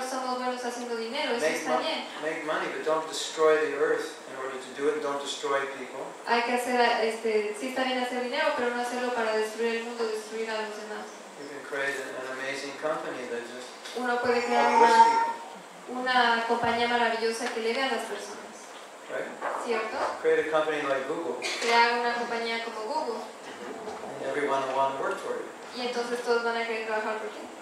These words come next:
Speaker 1: Para ti.
Speaker 2: Google, Google, they have yoga classes.
Speaker 1: Google tiene clases de yoga.
Speaker 2: It's part of the program.
Speaker 1: Es parte del programa.
Speaker 2: I got to speak at Google. They have,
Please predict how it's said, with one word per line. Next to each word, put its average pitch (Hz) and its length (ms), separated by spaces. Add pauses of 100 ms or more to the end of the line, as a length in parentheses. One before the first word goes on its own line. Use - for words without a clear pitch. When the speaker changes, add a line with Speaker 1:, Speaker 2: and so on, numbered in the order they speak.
(720)
Speaker 1:
Para 214 180
ti. 175 240 (140)
Speaker 2:
Google, 180 180
Google, 160 140
they 156 140
have 151 180
yoga 151 320
classes. - 340
Speaker 1:
Google 254 360
tiene 240 340
clases 226 380
de 208 160
yoga. 247 640
Speaker 2:
It's 240 800
part 147 200
of 143 100
the 135 160
program. 135 380
Speaker 1:
Es 226 140
parte 233 340
del 226 140
programa. 220 680 (1160)
Speaker 2:
I 151 200
got 156 180
to 147 80
speak 175 300
at 143 180
Google. 131 300 (100)
They 135 80
have, 139 200